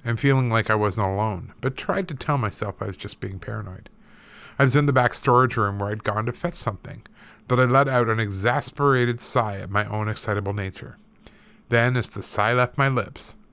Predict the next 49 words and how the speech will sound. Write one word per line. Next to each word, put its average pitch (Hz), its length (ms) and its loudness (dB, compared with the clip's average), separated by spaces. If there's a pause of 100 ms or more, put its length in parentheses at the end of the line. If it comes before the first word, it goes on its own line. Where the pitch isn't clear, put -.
(440)
all 104 180 4
the 110 100 0
lights 98 300 -6
in 104 60 -8
the 101 80 -6
room 98 180 -6
went 95 160 -8
off. 92 200 -12 (1200)
My 151 180 4
immediate 151 340 4
reaction 135 420 2
was 117 100 0
to 123 120 -4
dash 110 340 0
back 127 320 -2
into 113 160 0
the 107 80 -2
main 104 240 -2
bar 117 260 0
where 101 140 -8
the 101 100 -6
lights 104 240 -6
were 107 80 -6
still 104 240 -4
on. 120 320 -6 (1040)
I 139 100 6
sat 160 320 2
for 143 100 6
a 120 40 6
while 107 180 4
telling 135 300 2
myself 113 380 0
it 135 60 -2
must 180 220 0
have 143 60 -4
been 127 120 4
an 113 60 0
electrical 113 420 0
glitch 175 300 0
of 147 60 -2
some 110 220 -2
kind, 110 280 0
but 123 120 -2
the 131 80 0
plain 185 320 -2
fact 185 380 -4
of 139 120 -2
it 139 100 2
was, 165 480 -4